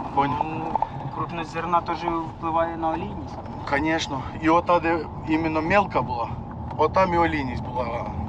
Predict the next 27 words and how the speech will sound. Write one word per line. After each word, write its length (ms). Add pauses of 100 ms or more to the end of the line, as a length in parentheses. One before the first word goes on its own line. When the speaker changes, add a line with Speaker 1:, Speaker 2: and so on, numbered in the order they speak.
Speaker 2:
Да, 300
ну 160
це 160
за 100
счет 220
густоти, 520
Speaker 1:
За 160
Speaker 2:
що 60
Speaker 1:
счет 160
густоти. 540
Speaker 2:
Да, 300
що 100
є, 180
чим 260
густіше, 400
е, 500
сімка, 440
якщо 400 (320)
хватає 380
вологи 440
і 60
всього, 360
вона 160
більш 220
наповняється 720
Speaker 1:
А 20
Speaker 2:
ж, 100